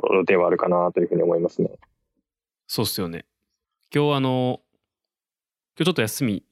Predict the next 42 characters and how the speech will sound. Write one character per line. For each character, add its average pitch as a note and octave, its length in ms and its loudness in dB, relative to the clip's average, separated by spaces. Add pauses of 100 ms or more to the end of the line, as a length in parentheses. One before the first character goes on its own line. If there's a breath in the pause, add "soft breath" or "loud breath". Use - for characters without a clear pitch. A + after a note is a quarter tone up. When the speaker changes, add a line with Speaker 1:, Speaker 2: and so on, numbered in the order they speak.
(160)
Speaker 2:
だ G#2 100 -8
っ - 20 -6
た G2 200 -8
ん E2+ 100 -12
で D2 60 -20
す - 80 -16
け - 100 -10
ど、 F#2 200 -4 (960)
ま B2+ 60 -6
あ、 B2+ 60 -4
昨 - 80 0
日 - 20 2
行 A2 320 2 (180)
っ - 20 -2
て A#2 80 -4
た A#2 80 0
か G#2 80 -4
ら D#2+ 80 -6
な C#2+ 80 -8
ん D#2 40 -12
で - 20 -14
す - 80 -18
け - 80 -16
ど G2 60 -12
ね。 A2 80 -8
Speaker 1:
は C#3 60 -12
い。 - 40 -20 (160)
Speaker 2:
昨 A2 140 -6
日 - 100 -16
仕 A2+ 60 -4
事 G#2 160 -4
あ F#2+ 40 -4
っ - 60 -10
た G#2 80 -10
か G2+ 80 -8
ら F2+ 60 -8
な D#2+ 100 -14
ん - 100 -18
で - 80 -20
す - 80 -18
け - 80 -10
ど。 F2+ 200 -8